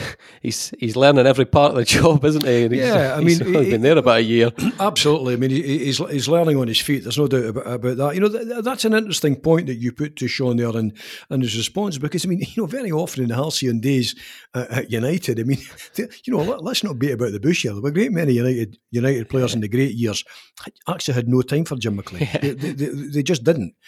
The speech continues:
Speaker 2: They just didn't. You know, I mean, it's quite interesting when you go to lo-, some of the Q and A nights, you know, with certain guys, I'm not gonna name them here, but certain guys who find it really quite hard to, you know, to be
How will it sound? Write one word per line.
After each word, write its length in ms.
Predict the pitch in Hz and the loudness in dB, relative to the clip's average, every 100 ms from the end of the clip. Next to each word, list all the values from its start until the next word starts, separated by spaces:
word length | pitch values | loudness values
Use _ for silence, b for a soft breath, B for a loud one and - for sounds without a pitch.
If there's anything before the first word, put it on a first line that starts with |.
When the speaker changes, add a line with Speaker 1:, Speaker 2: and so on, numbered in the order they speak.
| B | B
Speaker 2:
They 80 | - | -2
just 200 | 139 156 | 0 2
didn't. 240 | 127 160 117 | 2 2 0
You 80 | 123 | 2
know, 120 | 143 | 4
I 40 | |
mean, 100 | 135 | 4
it's 120 | 147 - | 2 -2
quite 240 | - 208 | -2 -2
interesting 300 | 190 - 151 | -2 -4 -2
when 60 | 135 | 0
you 80 | |
go 200 | 135 151 | 0 0
to 80 | 131 | 0
lo-, 100 | 135 135 B B - | -4 -6 B B -4
some 180 | 151 | -2
of 60 | 135 | 0
the 60 | 123 | 0
Q 200 | - 139 | 2 4
and 80 | 135 | 6
A 200 | 139 135 | 4 4
nights, 320 | 117 110 - | 2 -2 -2
you 60 | |
know, 100 | 127 | 0
with 120 | 117 113 | 0 2
certain 380 | 151 135 120 | 2 2 0
guys, 280 | 113 120 117 | -2 0 0
I'm 60 | 160 | -2
not 80 | 147 | -2
gonna 140 | 117 | 0
name 180 | 117 113 | 0 0
them 100 | 113 | 0
here, 120 | 151 | 0
but 120 | 120 113 | -2 -2
certain 280 | 156 151 | -2 -2
guys 320 | 117 139 123 - B B - | 0 0 0 -2 B B -2
who 120 | 131 | -2
find 280 | - 233 208 | 0 -2 -2
it 100 | 170 | 0
really 240 | 180 165 | 4 4
quite 280 | - 170 160 | 2 0 0
hard 240 | 160 147 101 - - | 0 -2 -6 -14 -8
to, 140 | 147 131 - | -4 -4 -4
you 120 | 156 | 0
know, 120 | 147 131 | 2 2
to 160 | - | 0
be 180 | 127 127 | 0 0